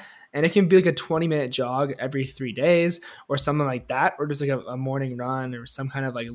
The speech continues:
light jog. But I think that, that increasing your cardio to that zone two to zone four state every day gets your mind in a place that is very hard to get to otherwise. And so there's been times where I've been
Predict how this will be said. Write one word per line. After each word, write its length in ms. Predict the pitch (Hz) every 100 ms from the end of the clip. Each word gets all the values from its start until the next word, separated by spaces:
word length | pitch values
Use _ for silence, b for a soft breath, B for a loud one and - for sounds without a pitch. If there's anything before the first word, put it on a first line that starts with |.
| 117
light 260 | 120 120
jog. 380 | - 113 143 180 B B B -
But 160 | 147
I 60 | 139
think 160 | 185
that, 200 | 185 165
that 280 | 147 139 - _ _ _ _ _ _ _ _ _ _ _ -
increasing 580 | 160 - 185 185 185
your 160 | 165 156
cardio 440 | 151 151 151 160
to 60 | 160
that 200 | 151 135
zone 400 | 131 143 147 151
two 280 | - 151 147
to 80 | 135
zone 300 | 131 135 139
four 240 | 135 131
state 440 | - - 127 165 -
every 220 | 139 143
day 320 | 147 170 175 B B B -
gets 220 | 165 160
your 80 | 180
mind 460 | 147 135 147 151
in 100 | 135
a 60 | 127
place 380 | - 135 139 -
that 140 | 123
is 140 | 131
very 300 | - 143 135
hard 260 | 131 127 131
to 80 | 135
get 160 | 127 123
to 140 | 135
otherwise. 540 | 117 139 143 185 196 B B B -
And 120 | 135
so 240 | 139 135
there's 160 | 147 165
been 120 | 175
times 360 | 170 156 156 147
where 120 | 131
I've 120 | 135
been 240 | 139 131